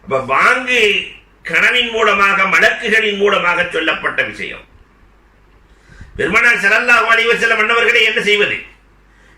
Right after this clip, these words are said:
கொலை செய்வதற்காக பல்வேறு வகையான முயற்சிகள். நாயகத்தின் மீது பாறையை உரட்டிக் கொள்வதா? பெருமானார் ஸல்லல்லாஹு அலைஹி வஸல்லம் ஆமிர் அர்பத், இந்த ஆமிர் அர்பத், அர்பதிடத்திலே ஆமிர் சொல்லுகிறார்,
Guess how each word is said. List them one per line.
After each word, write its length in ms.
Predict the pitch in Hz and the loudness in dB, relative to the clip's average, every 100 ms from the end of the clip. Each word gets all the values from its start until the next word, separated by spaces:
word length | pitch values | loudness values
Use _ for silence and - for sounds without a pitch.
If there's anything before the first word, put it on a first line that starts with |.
| - | -4
கொலை 280 | 165 247 208 | 0 0 0
செய்வதற்காக 640 | 247 247 233 226 226 240 | 0 0 0 0 0 0
பல்வேறு 480 | 196 185 233 240 233 | -2 -2 2 2 2
வகையான 360 | 226 226 233 | 2 2 0
முயற்சிகள். 680 | 226 233 226 208 185 - - - _ - _ - _ | 0 0 0 -2 0 -2 -6 -20 _ -20 _ -20 _
நாயகத்தின் 580 | - 196 233 226 214 214 | 0 2 2 0 -2 -2
மீது 240 | 240 233 | 0 -2
பாறையை 440 | 170 202 240 220 208 | 0 2 2 2 0
உரட்டிக் 440 | 208 226 226 185 | 0 0 -4 -4
கொள்வதா? 360 | 190 175 156 165 - - - - - | -2 0 0 -2 -2 -12 -20 -18 -6
பெருமானார் 480 | 160 240 254 233 - | -2 2 2 2 0
ஸல்லல்லாஹு 460 | 202 233 240 208 | -2 0 0 0
அலைஹி 140 | 214 220 | 0 0
வஸல்லம் 460 | 196 190 170 - - _ _ _ _ - | 0 0 0 -4 -14 _ _ _ _ 0
ஆமிர் 400 | 180 - 233 196 | 2 4 2 -2
அர்பத், 480 | 160 202 208 175 - - - _ _ _ _ _ _ - | -2 -2 0 -2 -4 -18 -20 _ _ _ _ _ _ -20
இந்த 140 | - 131 | -8 -2
ஆமிர் 480 | 165 233 254 247 220 | 2 2 2 0 0
அர்பத், 360 | 220 226 - - - _ - - _ _ _ _ _ _ - _ - | 0 0 -2 -4 -18 _ -20 -20 _ _ _ _ _ _ -20 _ -2
அர்பதிடத்திலே 680 | - 233 269 254 233 214 208 214 | -2 2 2 4 2 2 2 2
ஆமிர் 200 | 254 226 | 0 -2
சொல்லுகிறார், 600 | 214 208 190 175 - - | -2 -2 0 0 -2 -10